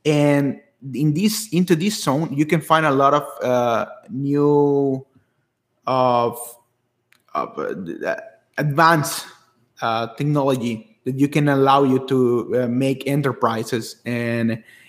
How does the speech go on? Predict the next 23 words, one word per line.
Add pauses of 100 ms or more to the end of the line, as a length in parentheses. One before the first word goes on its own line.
(100)
in
a
very
easy,
in
a
very
fast
way. (840)
Um,
this
is
all
related
to,
to
th-,
try
to
improve (640)
all
the, (280)
the,